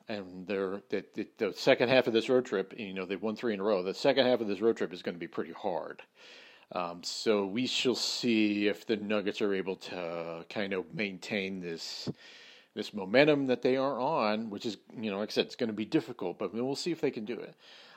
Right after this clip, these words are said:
Um, that I think Nikola Jokic and what he has done this year is M V P worthy, but it's hard to ignore what, uh,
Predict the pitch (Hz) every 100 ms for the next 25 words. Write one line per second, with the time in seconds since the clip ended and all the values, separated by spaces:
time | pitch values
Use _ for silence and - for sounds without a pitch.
0 | - - 98 95 95 95 _ _ _ _
1 | - _ _ 135 120 117 117 110 - -
2 | _ _ _ 143 147 - 165 127 - 139
3 | 139 123 127 131 120 110 117 123 104 123
4 | 131 113 101 104 98 131 113 113 - 127
5 | 113 92 120 143 180 147 117 107 - 120
6 | - 117 117 123 107 107 101 98 95 95
7 | 92 95 - _ 101 90